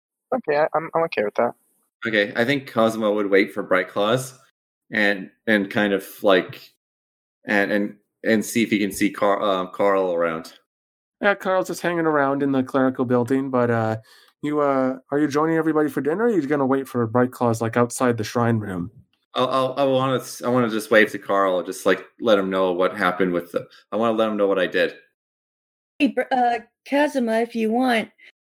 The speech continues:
Speaker 4: uh, I'll go and get you and Bright Claws dinner if you w-, it would like it. Then you could stay with him.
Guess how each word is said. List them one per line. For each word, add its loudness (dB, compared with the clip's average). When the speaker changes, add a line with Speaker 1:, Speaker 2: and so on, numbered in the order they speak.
Speaker 4:
uh, 0
I'll 2
go 0
and -2
get -2
you 0
and 0
Bright 0
Claws -2
dinner 0
if -4
you 0
w-, -6
it 2
would 0
like 0
it. -2
Then 0
you 0
could 0
stay 0
with -4
him. -4